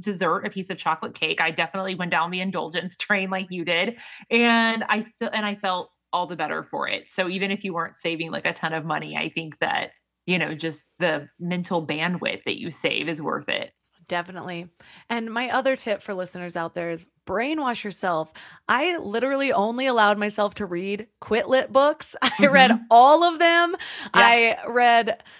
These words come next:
Speaker 2: I, I was listening to podcasts, just anything, listening to people talking about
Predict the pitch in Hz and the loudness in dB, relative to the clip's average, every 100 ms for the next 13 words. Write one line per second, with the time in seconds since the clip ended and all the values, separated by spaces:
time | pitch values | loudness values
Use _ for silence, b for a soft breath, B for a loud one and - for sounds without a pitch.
0 | B - 233 226 214 208 247 254 247 226 | B 2 4 4 2 -2 -2 -2 -4 -4
1 | 196 247 320 330 285 320 320 302 - 262 | -2 4 4 4 4 4 6 2 -4 -6
2 | - - 285 349 330 247 226 220 b b | -6 -4 -2 -2 -4 -4 -4 -6 b b
3 | - 220 285 311 311 302 - - 262 214 | -2 0 0 -4 -6 -6 -8 -6 -6 -4
4 | 240 - 220 220 233 214 196 185 180 - | -4 0 2 2 0 0 2 2 2 -2